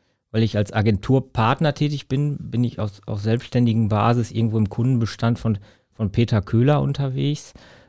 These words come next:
ähm, wo sich am ersten vierten aber auch wieder Änderungen ergeben werden. Ich glaub, du wolltest ja gleich noch mal drauf, drauf eingehen, was sich noch so für Änderungen ergeben, das sage ich dann später. Also von daher meine Existenzgründung keine im klassischen Sinne, wo man irgendwie sein eigenes Unternehmen komplett aus dem Boden stampft,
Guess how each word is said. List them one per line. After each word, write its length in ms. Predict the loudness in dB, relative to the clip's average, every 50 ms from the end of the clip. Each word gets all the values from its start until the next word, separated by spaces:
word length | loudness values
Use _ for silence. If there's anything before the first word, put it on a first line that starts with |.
| -8 -2
ähm, 260 | 2 2 4 4 4
wo 100 | 2 2
sich 200 | 0 0 0 -2
am 100 | -2 -2
ersten 300 | -2 -2 -2 -4 -4 -4
vierten 200 | -2 0 0 2
aber 160 | 0 0 0
auch 140 | 0 0 0
wieder 140 | -2 0 0
Änderungen 300 | 0 0 0 0 0 0
ergeben 280 | 0 0 2 2 2
werden. 220 | 2 2 0 0 -2
Ich 80 | -2
glaub, 180 | -4 -4 -4 -2
du 100 | -2 -2
wolltest 200 | -2 -2 -2 -2
ja 80 | -2 -2
gleich 160 | 0 0 0
noch 100 | 0 0
mal 200 | 0 0 -2 -2
drauf, 280 | -2 -4 -4 -6 -8 -14 _ _ _ _
drauf 240 | _ -8 -8 -8 -8
eingehen, 320 | -6 -4 -2 -2 0 -2
was 80 | -2 -2
sich 100 | -2 -4
noch 120 | -4 -4
so 80 | -4 -6
für 140 | -8 -8 -6
Änderungen 300 | -6 -4 -4 -2 -2 -2
ergeben, 340 | -2 -2 -4 -4 -2 -2 -2
das 180 | -4 -4 -6 -8
sage 160 | -8 -8 -6
ich 60 | -6
dann 100 | -6 -6
später. 300 | -8 -8 -10 -10 -8 -10 -10 -12 -16 -18 -16 -6 0
Also 240 | 2 4 4 4 2 0 -8 -20 -20 -20 -20 _ _ _ _ _ _ _ _ _ _ _ _
von 280 | -16 -2 2 4 6 6
daher 300 | 6 6 6 6 6 8
meine 320 | 8 8 8 6 6 4
Existenzgründung 640 | 4 2 0 -2 -2 0 0 0 0 2 2 2 2
keine 280 | 2 2 4 4 4 4
im 100 | 4 2
klassischen 520 | 4 2 2 4 2 0 0 2 2 2
Sinne, 440 | 4 4 4 6 6 4 4 4 2
wo 120 | 2 2
man 320 | 2 2 2 2 2 2 0
irgendwie 540 | 0 2 2 2 0 0 -2 0 0 2 2
sein 220 | 2 2 2 2
eigenes 260 | 2 0 0 0 0
Unternehmen 260 | 0 2 2 2 2 2
komplett 340 | 2 2 2 2 2 2 2
aus 140 | 2 4
dem 100 | 4 4
Boden 280 | 4 4 4 4 4 2
stampft, 560 | 0 0 0 0 0 0 0 -2 -6 -12 -20